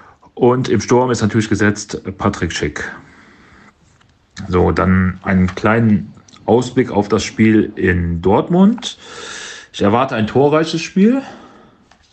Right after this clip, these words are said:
Und dann komme ich auch direkt auf die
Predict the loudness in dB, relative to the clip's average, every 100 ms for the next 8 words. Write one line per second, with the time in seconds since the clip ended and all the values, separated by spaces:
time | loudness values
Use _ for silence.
0 | _ _ _ _ _ 2 4 4 2 0
1 | -2 -10 -14 -12 -4 2 2 2 0 -2
2 | 2 2 2 0 -10 -18 _ _ _ -2
3 | 0 0 -2 0 0 0 2 4 4 2
4 | 0